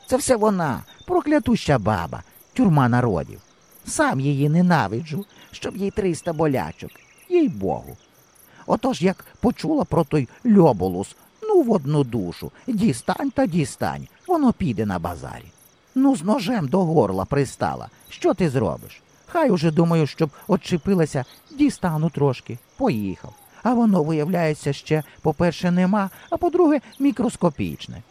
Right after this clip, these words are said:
Як ти ним мікроскопічним торгуватимеш? Ну, хоч додому не вертайся. Ви ж не знаєте моєї баби. Вирішив я їй якоїсь іншої гадості з води натягати,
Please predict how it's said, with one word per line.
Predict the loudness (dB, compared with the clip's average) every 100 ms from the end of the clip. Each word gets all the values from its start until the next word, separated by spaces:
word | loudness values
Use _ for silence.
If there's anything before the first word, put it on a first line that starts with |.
| _ -14 -2
Як | 2 2 0
ти | -2 0
ним | 0 0
мікроскопічним | -2 -2 -4 -2 -6 -4 -4 -2 0
торгуватимеш? | 0 0 2 2 -2 -4 -12 -14 -20 -20 _ _ _ 0
Ну, | 2
хоч | 4 0 0
додому | 0 2 2 2 -2
не | -2
вертайся. | -4 -8 -14 -14 -20 -20 _ _ _ _ _
Ви | -4 0 0
ж | 0
не | 0 2
знаєте | 2 0 -2 -2 -2
моєї | 0 0 2 2
баби. | 2 0 -2 -14 -20 _ _ -20 _ _
Вирішив | 0 4 4 2 0 0
я | 2 2
їй | 2 2
якоїсь | 2 0 0 0 -2 -14 -10
іншої | -2 0 0 2 2
гадості | 2 -2 -4 -2 -2
з | 0
води | 0 2 -2
натягати, | -2 -2 -2 -4 -6 -10